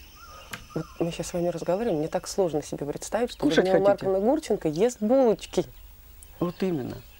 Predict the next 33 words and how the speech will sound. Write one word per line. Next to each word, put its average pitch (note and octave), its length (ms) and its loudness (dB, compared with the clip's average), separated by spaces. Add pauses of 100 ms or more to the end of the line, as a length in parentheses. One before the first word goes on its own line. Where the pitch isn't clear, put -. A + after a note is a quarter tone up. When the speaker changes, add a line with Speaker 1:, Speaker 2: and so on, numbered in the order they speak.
Speaker 2:
Вот, D3 220 -2
э, - 40 -6
вот C#3+ 420 -4
это E3+ 180 0
самая E3+ 340 2
любимая D3+ 380 -2
еда. C3+ 120 -2
Булочки, G3+ 580 0
пирожки, E3 640 -4 (180)
вареники E3 580 2 (200)
с - 120 -10
картошкой. - 580 -6 (560)
Speaker 1:
Ну, F#3 140 4
а A#3 80 2
как B3 240 -2
же G3+ 100 0
тогда, F#3 300 0
как, - 240 -6
Speaker 2:
А - 100 -20
Speaker 1:
как F#3 140 4
Speaker 2:
у A#3 100 6
меня C#4+ 140 8
Speaker 1:
удаётся A3+ 180 6 (140)
Speaker 2:
всё, A#3 100 8
Speaker 1:
сохранить A#3 380 4
Speaker 2:
э, A2+ 100 -2
Speaker 1:
эту E3+ 140 0
Speaker 2:
всё A#3+ 140 4
Speaker 1:
форму? G3+ 160 6
Speaker 2:
хорошо G#3 400 0
сгорает. E3+ 480 -2 (1160)
Хорошо E3 400 -4
сгорает. F3 480 -4